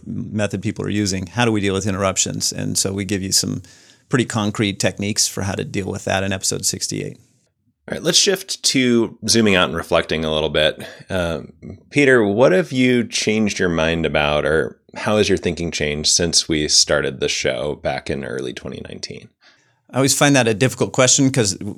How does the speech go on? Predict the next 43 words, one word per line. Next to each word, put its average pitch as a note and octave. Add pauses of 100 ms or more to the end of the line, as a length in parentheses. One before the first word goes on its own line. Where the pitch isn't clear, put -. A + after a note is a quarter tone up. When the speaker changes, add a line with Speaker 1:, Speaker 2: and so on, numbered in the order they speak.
(120)
Speaker 1:
I A#2+
don't A2
remember A2+
how B2+
I B2+
used B2+
to B2
think, C3+
but - (180)
luckily D3
we C3+
have B2+
some G#2+
records G#2
of F2+
that, F#2
right? G#2+ (440)
<laughs> C4+
Using C3+
the B2+
show. B2+ (400)
And, C#3
uh, C3+ (160)
one F#3+
of F#3+
the D3+
things D3
that B2+
I A#2
think B2+
has A2
evolved G#2
quite A#2
a G2
bit G#2
for G#2
me G2
and F#2
how G#2+
I F#2+
think G2
about F#2+
it -